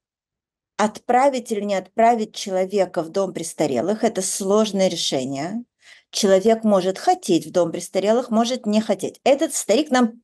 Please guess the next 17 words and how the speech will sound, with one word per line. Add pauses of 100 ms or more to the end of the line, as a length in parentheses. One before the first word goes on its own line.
(100)
прямо (360)
с
первых
слов
говорится,
он
не
хочет, (520)
он
не
просто
не
хочет,
он
старается,
чтобы
этого